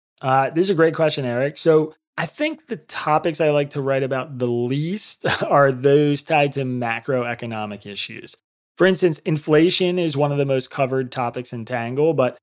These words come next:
I find it pretty dry and often feel out of my depth, honestly.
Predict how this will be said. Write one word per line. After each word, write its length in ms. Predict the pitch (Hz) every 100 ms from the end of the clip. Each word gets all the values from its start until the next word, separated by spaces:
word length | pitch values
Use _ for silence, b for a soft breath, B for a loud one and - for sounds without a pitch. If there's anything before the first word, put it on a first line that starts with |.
| _ -
I 100 | 143
find 280 | 196 196 190
it 220 | - -
pretty 280 | 156 147 139
dry 640 | 120 117 120 131 143 143
and 320 | 131 120 120 -
often 360 | 135 143 156
feel 460 | 135 147 143 139 139
out 140 | 143 147
of 60 |
my 140 | 139 123
depth, 440 | 110 135 104 -
honestly. 640 | 117 120 113 - 110 117